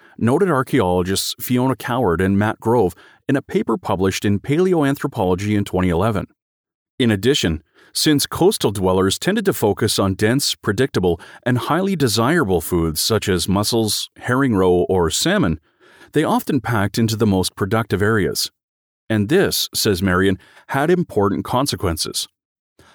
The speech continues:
Unlike terrestrial hunter-gatherers who ranged over vast areas, coastal groups could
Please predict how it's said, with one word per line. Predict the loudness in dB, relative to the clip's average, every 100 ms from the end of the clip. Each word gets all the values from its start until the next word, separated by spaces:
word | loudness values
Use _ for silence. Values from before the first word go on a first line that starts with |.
| -10 -2
Unlike | 0 2 0
terrestrial | 0 2 2 0 0 0 2
hunter-gatherers | -2 -2 -2 0 2 2 0 0
who | 0 2
ranged | 2 2 2 0
over | 2 0 0
vast | 0 -2 -2 -2
areas, | 0 0 -2 -4 _ _ -20 -20
coastal | -2 0 0 -2
groups | 0 2 2 0
could | -2 -2